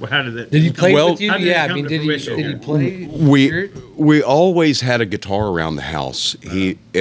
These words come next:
Speaker 3: a-, as a matter of fact, I've, I've got, still got the guitar that I learned to play on, which was a Christmas gift to Dad in, like, nineteen seventy.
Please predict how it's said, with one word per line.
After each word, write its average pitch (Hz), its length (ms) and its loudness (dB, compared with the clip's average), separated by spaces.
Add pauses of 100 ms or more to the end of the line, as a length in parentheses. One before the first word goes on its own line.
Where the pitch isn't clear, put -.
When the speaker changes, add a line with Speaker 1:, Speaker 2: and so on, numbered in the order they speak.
(140)
Speaker 3:
a-, - 40 -6
as 101 160 -2
a 98 60 -2
matter 90 320 -2
of 90 60 -6
fact, 107 340 -4
I've, 87 300 -6
I've 85 240 -8
got, 82 260 -2
still 98 320 -2
got 92 420 -2
the 85 220 -6
guitar 87 560 -4
that 80 160 -6
I 80 60 -2
learned 92 420 -2
to 92 60 -4
play 98 280 -2
on, 73 340 -4
which 90 200 -8
was 78 140 -8
a 78 40 -4
Christmas - 480 -4
gift 82 260 -4
to 85 60 -2
Dad 71 460 -2
in, 65 140 -10
like, 67 220 -10
nineteen 78 540 -6
seventy. 69 800 -4